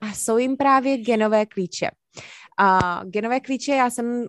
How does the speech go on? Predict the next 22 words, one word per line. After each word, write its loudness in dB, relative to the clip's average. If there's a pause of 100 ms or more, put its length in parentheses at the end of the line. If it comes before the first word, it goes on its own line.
o -4
tom -2
tak -8
nějak -6
jako -6
slyšela, -4
když -8
jsem -8
byla 0
jeden -6
měsíc -8
v -6
takový -12
ekokomunitě -4
na -6
Kostarice -2
minulý 0
vlastně 0
jaro, 4
vlastně -10
před -4
rokem, 0